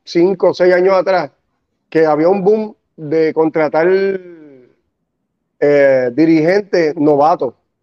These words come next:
dirigentes sin mucha experiencia, buscando sangre nueva.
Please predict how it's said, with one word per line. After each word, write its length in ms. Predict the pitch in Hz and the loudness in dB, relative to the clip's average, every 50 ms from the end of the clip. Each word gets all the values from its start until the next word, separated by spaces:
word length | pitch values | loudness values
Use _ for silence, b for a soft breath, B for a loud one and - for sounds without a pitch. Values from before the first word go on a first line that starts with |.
| _ _ _ _ _ _ _ _ _ _ _ _ | _ _ _ _ _ _ _ _ _ _ _ _
dirigentes 420 | - 131 143 147 143 147 147 170 | -4 -2 0 0 0 0 -2 -2
sin 120 | 160 190 185 | -2 0 0
mucha 200 | 180 175 - 185 | 0 -2 -2 -4
experiencia, 1200 | 175 - 156 139 143 160 180 190 190 190 196 190 165 - 170 170 165 165 165 160 151 143 139 - _ _ _ _ | -4 -4 -4 -2 -2 0 0 0 0 0 -2 -2 -2 -2 0 0 2 2 2 2 0 -2 -4 -10 _ _ _ _
buscando 920 | - 156 160 143 - 165 165 170 185 196 190 185 180 175 165 160 151 143 135 | -4 -4 -4 -2 0 -2 -2 0 0 2 2 2 2 2 2 0 -2 -2 -6
sangre 400 | - 160 175 185 175 185 175 160 | -6 -6 -6 -4 -2 -2 -2 -2
nueva. 580 | 156 160 180 190 190 185 175 165 160 151 147 | -2 -2 -4 -4 -4 -2 -2 -2 -4 -4 -8